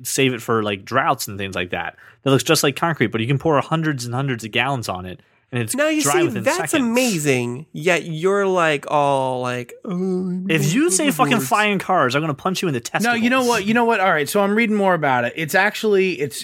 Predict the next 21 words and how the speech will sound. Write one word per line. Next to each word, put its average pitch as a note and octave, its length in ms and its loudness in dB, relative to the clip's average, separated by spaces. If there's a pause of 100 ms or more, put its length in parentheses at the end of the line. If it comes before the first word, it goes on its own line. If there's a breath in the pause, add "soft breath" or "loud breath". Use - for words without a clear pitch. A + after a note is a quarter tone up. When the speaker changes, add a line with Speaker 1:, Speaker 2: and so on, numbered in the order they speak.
Speaker 3:
it's D#3+ 180 -6
not, F3 380 2 (600)
it's D3+ 180 -6
just G3 280 0
blocks. D3 640 0
It's C3 220 -6
like, E3 360 0 (880)
it's D#3+ 160 -6
like F#3 140 4
a D#3+ 140 2
special F#3+ 420 0
block D#3+ 540 2
every, D3+ 300 -2
you D3 260 -2
know, C3+ 160 2
however D3 400 2
many, C3+ 280 0
eighty, F3+ 440 4
like, C#3+ 280 0 (600)
eighty E3 220 -2
meters, C3+ 520 -6